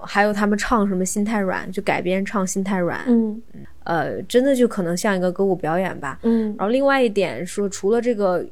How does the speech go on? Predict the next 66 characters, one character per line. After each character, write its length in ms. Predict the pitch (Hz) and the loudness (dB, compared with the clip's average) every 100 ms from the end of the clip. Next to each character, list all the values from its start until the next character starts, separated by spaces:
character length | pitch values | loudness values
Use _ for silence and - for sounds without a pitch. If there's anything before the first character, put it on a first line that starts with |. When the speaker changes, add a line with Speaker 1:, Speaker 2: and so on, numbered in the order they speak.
| - - - - - | -14 -16 -16 -18 -16
Speaker 1:
节 220 | 185 180 175 | -2 2 2
目， 300 | 214 196 - | 0 -2 -4
是 160 | - | -4
因 100 | 240 | 0
为 140 | 233 208 - | 0 -2 -8
九 200 | - 185 | -4 0
八 220 | 160 196 233 | 0 0 0
年 260 | 220 180 | 0 0
那 80 | 220 | 0
一 100 | 220 | 0
年 220 | 196 170 | 0 -2
真 140 | 185 190 | -4 -4
的 80 | |
是 120 | 196 190 | -6 -6
竞 180 | 208 | -4
争 140 | 196 196 | -2 -2
力 100 | 196 | -4
太 260 | 190 190 | -2 -2
强 260 | 208 214 - | 0 -4 -6
了。 160 | - - - - - - - | -10 -14 -16 -16 -16 -16 -6
你 60 | |
看 100 | 202 | -2
有 100 | 202 | 0
相 220 | 190 214 202 | 0 0 0
约 100 | 208 | 2
九 160 | 180 | 0
八， 280 | 170 175 180 | 2 2 2
然 120 | 175 | -2
后 100 | 190 | -4
还 200 | 180 185 | -2 0
有 200 | 190 170 | 0 0
好， 160 | 170 - - - - | -4 -10 -16 -14 -12
好 200 | - 185 | -4 -2
像 120 | 214 | 0
其 180 | - 208 | -2 -2
他 180 | 247 | 0
的 80 | 262 | 0
小 200 | 247 190 | 0 0
品， 160 | 196 190 | 0 -2
当 160 | 208 | -2
时 120 | 226 226 | -4 0
赵 140 | 247 | 0
本 160 | 185 170 | 0 -4
山 220 | 196 208 | -4 -4
已 40 | |
经 180 | 190 180 | -4 -8
出 220 | - 196 | -4 -2
来 160 | 202 180 | -2 -4
了。 160 | - - - - - _ - | -8 -12 -16 -18 -20 _ -2
反 120 | 202 | 0
正 200 | 233 233 | 2 2
九 160 | 220 | 2
八 160 | 202 269 | 4 4
年 160 | 254 247 | 4 4
的 200 | 262 - - | 2 0 -4
语 160 | 202 | 0
言 180 | 190 180 | 2 4
类 100 | 254 | 2
小 220 | 240 196 | 2 0
品 340 | 202 208 151 76 | 0 -4 -6 -10
竞 180 | 202 240 | -4 0
争 160 | 226 220 | 0 0
力 100 | 220 | 0
非 260 | 214 196 | 2 4
常 240 | 214 208 165 | 4 0 -8
强。 160 | - | -12